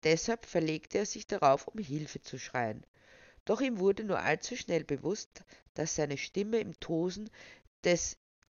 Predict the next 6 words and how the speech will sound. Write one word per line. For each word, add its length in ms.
in 140
unverminderter 880
Stärke 560
herabrauschenden 960
Regens 480
unterging, 720